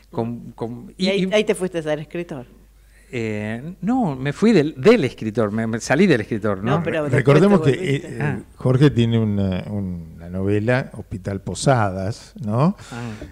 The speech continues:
Speaker 3: Este, que, bueno, tiene otras connotaciones, porque, bueno, en la, en la época de,
Speaker 1: Eh,
Speaker 3: de la
Speaker 1: exactamente.
Speaker 3: dictadura, bueno, pasaban cosas en el Hospital Posadas, ¿no? Pero,
Speaker 1: Exactamente.
Speaker 3: pero ahí también había un mundillo de,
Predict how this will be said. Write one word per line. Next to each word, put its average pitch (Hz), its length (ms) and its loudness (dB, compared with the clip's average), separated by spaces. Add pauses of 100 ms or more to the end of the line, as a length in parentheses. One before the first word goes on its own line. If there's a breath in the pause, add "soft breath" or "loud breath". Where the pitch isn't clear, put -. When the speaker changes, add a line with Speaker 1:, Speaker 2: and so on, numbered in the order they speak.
Speaker 3:
Este, 107 760 0
que, 147 380 8
bueno, 113 320 4
tiene 113 200 4
otras 123 180 2
connotaciones, 104 880 0
porque, 95 160 -4 (100)
bueno, 87 260 -8
en 82 140 -12
la, 85 220 -12
en 87 100 -12
la 92 80 -6
época 90 400 -8
de, 80 200 -14 (100)
Speaker 1:
Eh, - 60 -20 (320 loud breath)
Speaker 3:
de 160 180 -10
la - 40 -2
Speaker 1:
exactamente. 107 580 0
Speaker 3:
dictadura, 117 760 6
bueno, 98 600 2
pasaban 117 480 2
cosas 117 460 2
en 117 60 4
el 104 120 2
Hospital 117 400 0
Posadas, 107 540 2
¿no? 127 140 2
Pero, 143 240 6
Speaker 1:
Exactamente. 117 400 -2
Speaker 3:
pero 117 180 6
ahí 139 160 6
también 135 400 6
había 113 260 4
un 113 140 2
mundillo 107 640 2
de, 90 320 -4